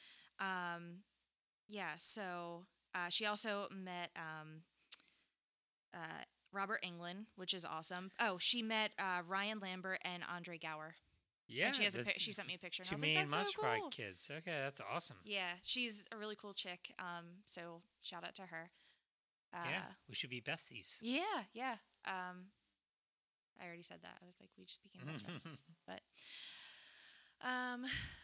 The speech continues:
Speaker 1: I am drinking a Down East cider. I, guys, I highly recommend Down East. It's one of my, like, favorite ciders. Um, this one in particular is a cider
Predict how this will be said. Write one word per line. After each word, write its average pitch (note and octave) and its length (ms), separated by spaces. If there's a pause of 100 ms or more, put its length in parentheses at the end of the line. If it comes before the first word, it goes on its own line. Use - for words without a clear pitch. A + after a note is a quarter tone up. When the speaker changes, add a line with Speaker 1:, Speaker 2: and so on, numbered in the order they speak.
(140)
Speaker 1:
I G4+ 540
am B3+ 380 (140)
drinking A3+ 720
a G#3 260 (160)
Down G3 300
East D#4 300
cider. E3+ 480 (260)
I, G3 340
guys, A3 240
I G#3 100
highly B3 400
recommend A3+ 380
Down G3+ 200
East. G3 200
It's - 200
one G3 260
of G#3+ 160 (340)
my, F3+ 200
like, F3 180
favorite F3 420
ciders. E3+ 600 (400)
Um, F#3 300 (200)
this A#3+ 220
one C4+ 100
in A#3+ 80
particular G#3 460
is E3+ 200
a E3+ 60
cider F3 380